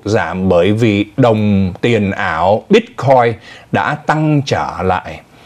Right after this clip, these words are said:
Nghe, cho, có thời gian nó xuống còn có ba mươi, ba mươi mấy ngàn. Hôm nay thì tăng trên bốn mươi ngàn và họ nghĩ rằng sẽ còn tăng nữa. Cho nên bây giờ họ dùng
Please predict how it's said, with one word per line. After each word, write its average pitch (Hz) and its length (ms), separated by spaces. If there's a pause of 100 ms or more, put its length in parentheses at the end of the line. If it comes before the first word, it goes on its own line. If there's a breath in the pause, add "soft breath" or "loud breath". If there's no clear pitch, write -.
(220 loud breath)
Nghe, 104 400
cho, 160 240 (100)
có 175 220
thời 98 180
gian 113 240
nó 131 60
xuống 151 300
còn 92 200
có 120 100
ba 117 260
mươi, 113 280
ba 110 140
mươi 110 140
mấy 127 180
ngàn. 113 360 (400 loud breath)
Hôm 113 220
nay 104 180
thì 87 140
tăng 104 300
trên 104 300
bốn 156 220
mươi 117 120
ngàn 87 280
và 87 100
họ 85 260
nghĩ 95 320
rằng 95 300
sẽ 98 140
còn 85 280
tăng 95 220
nữa. 123 300
Cho 135 120
nên 123 220
bây 127 120
giờ 101 240
họ 92 280
dùng 113 320